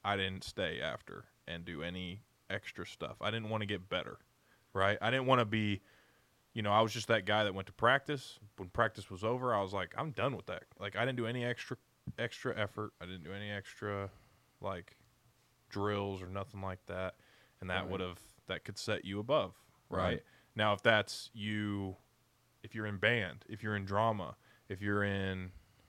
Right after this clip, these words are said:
Speaker 1: if you're really, like, a good artist, like, all
Speaker 2: Right.
Speaker 1: that type of stuff, like, whatever that tailors to you,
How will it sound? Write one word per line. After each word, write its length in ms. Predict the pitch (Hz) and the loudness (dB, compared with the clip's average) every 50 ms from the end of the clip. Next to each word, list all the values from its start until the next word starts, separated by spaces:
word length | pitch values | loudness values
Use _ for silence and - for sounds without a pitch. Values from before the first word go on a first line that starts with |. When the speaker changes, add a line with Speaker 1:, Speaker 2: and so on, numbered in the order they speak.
| _ _ _ - | _ _ _ -12
Speaker 1:
if 100 | 98 98 | -6 -2
you're 160 | 113 110 104 | -2 0 0
really, 360 | 101 107 107 104 101 101 101 - | 0 0 0 0 0 0 -2 -2
like, 120 | 98 95 95 | -4 -4 -4
a 80 | 101 90 | -4 -2
good 160 | 101 101 98 | 0 2 4
artist, 580 | 104 113 110 101 82 73 - - - - - 104 | 4 4 4 2 0 -4 -8 -10 -14 -14 -8 -4
like, 160 | 107 98 95 | -2 -2 0
all 60 | 92 | 2
Speaker 2:
Right. 160 | 90 104 107 104 | 2 2 2 2
Speaker 1:
that 160 | 104 90 - | 0 -2 -2
type 200 | - 107 101 - | -2 -4 -4 -4
of 60 | 98 | -6
stuff, 380 | - - - 107 110 101 - - | -6 -4 -2 0 0 0 0 -2
like, 180 | 101 95 - | -4 -4 -4
whatever 360 | 104 101 101 110 110 110 110 101 | -2 0 0 0 2 0 0 0
that 240 | 107 101 92 87 | 0 -2 -2 -2
tailors 420 | - - 107 107 104 101 98 90 - | -2 -2 0 0 0 -2 -4 -6 -8
to 120 | - - 87 | -10 -10 -8
you, 480 | 90 90 113 117 101 90 90 92 92 | -6 -4 -2 -2 -2 -4 -6 -8 -10